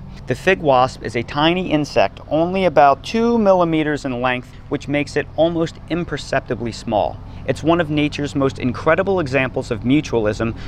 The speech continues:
which is a symbiotic relationship between two different species where both species benefit from their interaction.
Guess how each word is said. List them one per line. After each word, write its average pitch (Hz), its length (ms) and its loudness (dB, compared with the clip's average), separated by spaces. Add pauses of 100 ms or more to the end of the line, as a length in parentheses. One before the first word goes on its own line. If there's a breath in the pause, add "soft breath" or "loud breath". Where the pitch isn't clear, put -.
(140 loud breath)
which 170 240 2
is 151 200 4
a 151 40 4
symbiotic 147 720 2
relationship 123 640 -2
between 110 320 -6
two 180 200 -2
different 160 280 0
species 123 580 -2
where 110 120 -2
both 127 260 2
species 113 520 -6
benefit 110 520 -2
from 127 280 0
their 117 180 0
interaction. 98 640 0